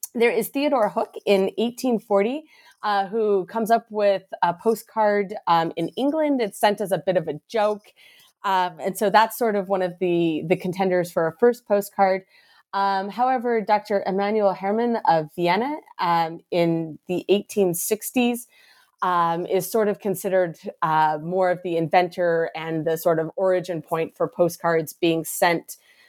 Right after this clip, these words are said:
uh, continuously through the, through the mail. And in eighteen sixty-nine, the Austrian Postal Department issues regulations about what can go on a postcard.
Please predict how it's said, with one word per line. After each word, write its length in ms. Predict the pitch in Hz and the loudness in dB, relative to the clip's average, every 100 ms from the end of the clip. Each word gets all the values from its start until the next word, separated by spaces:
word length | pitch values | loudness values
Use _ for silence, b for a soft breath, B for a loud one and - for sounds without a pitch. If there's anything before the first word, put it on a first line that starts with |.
| b b | b b
uh, 180 | 160 151 | 0 0
continuously 920 | - 190 185 226 220 208 196 185 165 | 0 -4 0 0 2 0 -2 -4 -4
through 340 | 160 180 170 156 | -4 -2 0 0
the, 380 | 160 151 151 - - | 0 0 -2 -4 0
through 140 | 180 | 2
the 100 | 165 | 2
mail. 260 | 156 156 151 | 2 -2 0
And 140 | 165 165 | 0 0
in 160 | 160 - | 0 -2
eighteen 360 | 196 - 175 | -4 -2 0
sixty-nine, 600 | 175 175 165 160 160 156 | -2 -2 0 2 0 0
the 200 | 156 160 - | 0 0 2
Austrian 420 | 160 - 170 156 | 0 0 -2 -2
Postal 400 | 147 214 202 202 | -4 -6 -2 -2
Department 520 | 175 - 170 165 156 - | -2 -4 -4 -2 -2 0
issues 340 | 156 190 165 | -2 -2 -2
regulations 600 | 165 160 160 156 165 156 | -2 0 -2 -4 -6 -6
about 320 | 160 156 - | -2 0 2
what 160 | 151 - | 0 -2
can 140 | 156 | -4
go 280 | 143 117 - | -2 -2 -2
on 140 | 165 135 | -8 -16
a 60 | |
postcard. 600 | - - - - - - | -14 -14 -14 -12 -12 -14